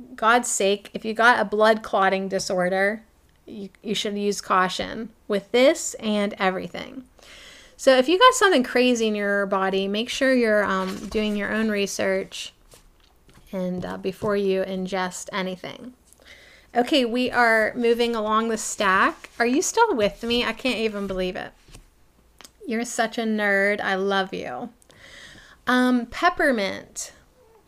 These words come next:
So peppermint was my first choice for healing my mouth ulcer because, one, it's summer here and I've got it growing everywhere,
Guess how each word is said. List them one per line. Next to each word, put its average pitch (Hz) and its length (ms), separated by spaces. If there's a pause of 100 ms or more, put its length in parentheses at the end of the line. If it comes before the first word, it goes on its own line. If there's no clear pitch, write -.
(280)
So 226 460 (120)
peppermint 294 500
was 226 220
my 226 180
first 214 720 (340)
choice 233 680 (220)
for 233 160
healing 214 720
my 208 160
mouth 190 380
ulcer 220 600 (1200)
because, 220 440
one, 208 520
it's 208 240
summer 233 640 (320)
here 214 600
and 196 460 (320)
I've 202 220
got 196 200
it 214 140
growing 202 340
everywhere, 185 760